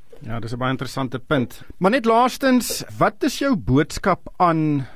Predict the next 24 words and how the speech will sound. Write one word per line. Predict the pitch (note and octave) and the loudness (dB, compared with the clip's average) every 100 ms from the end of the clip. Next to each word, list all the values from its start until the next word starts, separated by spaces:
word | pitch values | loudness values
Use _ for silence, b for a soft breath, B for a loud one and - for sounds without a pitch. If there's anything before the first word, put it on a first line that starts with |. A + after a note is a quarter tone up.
| - | -16
gewone | - G3+ A2+ B2+ D3+ D#3+ D3 | 0 0 4 4 6 4 2
entrepreneurs? | C3 B2+ B2 A#2+ G#2+ G#2 B2 | 0 -2 -4 -4 -2 -4 -6
Ek | - | -2
praat | F3+ F#3+ | 2 2
nou | A3 | 2
nie | G#3+ | -2
van | G#3+ F#3 E3 C#3+ B B - | 0 2 2 0 B B -2
Satya | D#3+ - F3 E3+ | -2 2 4 6
Nadella | D#3+ C3+ C3+ C#3 D#3 | 4 4 4 4 4
van | D3+ D#3 C3+ | 2 2 4
Microsoft | A#2+ C#3+ E3 D3 D3 C3 | 4 4 -2 0 0 2
of | B2 - | -2 0
Elon | F3 D3+ C#3 B2 | 2 4 4 4
Musk | C#3+ - | 2 2
byvoorbeeld, | - - C#3+ C3+ B2 | -4 0 0 2 0
wat | B2+ D3 | 0 2
nou | C#3 | 4
regtig | B2+ C3+ E3+ E3+ - | 6 4 4 4 2
aan | |
die | C#3+ | 0
voorpunt | - - F#3 - D#3+ D3 | 0 2 2 4 0 2
van | C#3+ C3+ B2+ B B B B | 2 2 2 B B B B
tegnologiese | D#3 C#3 D#3 C3+ C#3 D#3 F3 - | 0 2 4 6 4 4 0 -2
strategieformulering | C#3+ D3 C#3 C#3+ - F3 E3+ D#3 C#3+ B2+ C#3+ C#3+ | 0 -2 -2 -2 0 0 2 4 4 4 4 2